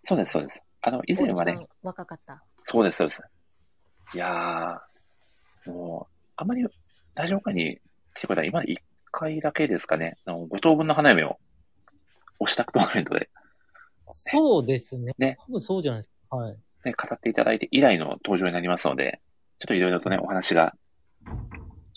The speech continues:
Speaker 1: 聞けるの楽しみにしております。澤さんが「特に理由はないけど読み返さなくては」と言ってくださってますので、もしかしたら、あれがあれかもしれないですね。いやー。とですね、ちょっと二月に予定をしているのが、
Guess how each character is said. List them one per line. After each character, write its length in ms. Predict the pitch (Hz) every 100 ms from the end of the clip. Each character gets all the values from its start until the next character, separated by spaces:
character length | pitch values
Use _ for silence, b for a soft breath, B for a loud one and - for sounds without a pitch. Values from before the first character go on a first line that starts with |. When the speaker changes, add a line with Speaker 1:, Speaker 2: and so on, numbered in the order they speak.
| -
Speaker 1:
聞 40 | -
け 80 | 78
る 60 |
の 60 | 71
楽 160 | - 87
し 100 | 80
み 60 |
に 40 | 71
し 40 |
て 40 | -
お 40 |
り 40 | 73
ま 60 |
す。 80 | -
澤 140 | 156
さ 120 | - 127
ん 40 |
が 60 | -
「特 120 | 147
に 120 | 104
理 80 | 92
由 60 | 107
は 100 | 107
な 80 |
い 20 | 104
け 60 |
ど 60 | 80
読 80 | 92
み 60 |
返 120 | 101
さ 100 | 101
な 80 | 98
く 60 | -
て 80 | 80
は」 60 |
と 60 | 76
言 60 |
っ 20 | 78
て 80 |
く 80 | 98
だ 60 | 87
さ 100 | -
っ 40 |
て 80 | -
ま 40 |
す 120 | - -
の 60 |
で、 40 | -
も 60 |
し 80 | -
か 80 | -
し 80 | -
た 80 |
ら、 100 | 92 - _ _ _ - - _ -
あ 80 |
れ 60 | 87
が 80 | 85
あ 20 |
れ 60 | -
か 80 |
も 80 | 85
し 100 | -
れ 60 | -
な 60 |
い 40 | -
で 60 |
す 120 | - 104
ね。 140 | - _ _ _ _ _ _ _ _ - -
い 20 |
や 80 | -
ー。 640 | - - - - - - - - - _ _ _
と 180 | - 202 - -
で 100 | 87
す 120 | -
ね、 260 | 76 78 - _ b b b _
ち 60 | -
ょ 20 |
っ 20 |
と 80 | -
二 180 | 190 156
月 380 | 208 202 - 190 185 180
に 160 | 92
予 120 | 92
定 200 | 92 104
を 120 | 101 104
し 100 | -
て 80 |
い 40 | 101
る 80 | 92
の 120 | 76
が、 400 | 80 76 -